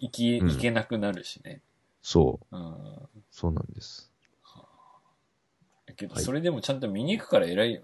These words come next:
Speaker 1: ね。
Speaker 2: あ、まあ、それでも見に行きたいような映画しか行ってないかもしれないですね。
Speaker 1: うん。
Speaker 2: もっとこう気軽に行きたいんですけどね。
Speaker 1: うん。
Speaker 2: やっぱあの、行っ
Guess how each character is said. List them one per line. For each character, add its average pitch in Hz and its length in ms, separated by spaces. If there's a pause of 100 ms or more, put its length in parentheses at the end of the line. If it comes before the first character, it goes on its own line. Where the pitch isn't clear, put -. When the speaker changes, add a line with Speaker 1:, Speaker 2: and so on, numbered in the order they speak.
Speaker 1:
ね。 - 200 (1400)
Speaker 2:
あ、 107 140
ま 95 140
あ、 90 40
そ 147 180
れ 220 580
で 220 160
も 202 120
見 139 160
に 170 180
行 185 120
き - 60
た 208 180
い 208 140
よ 196 100
う 180 40
な 165 100
映 151 180
画 165 100
し - 100
か 131 160
行 104 120
っ - 20
て - 140
な 143 80
い 135 80
か 107 80
も 95 60
し 98 80
れ 95 80
な 90 60
い - 20
で 82 40
す 85 100
ね。 85 40
Speaker 1:
う - 40
ん。 - 20
Speaker 2:
も 131 100
っ 139 60
と 104 140
こ - 100
う - 40
気 - 140
軽 170 200
に 170 100
行 160 80
き - 20
た 185 120
い - 20
ん 139 60
で - 20
す - 80
け 92 60
ど 82 100
ね。 76 140
Speaker 1:
う - 40
ん。 - 40
Speaker 2:
や 139 100
っ 151 40
ぱ 98 220
あ 101 60
の、 104 100
行 127 180
っ - 40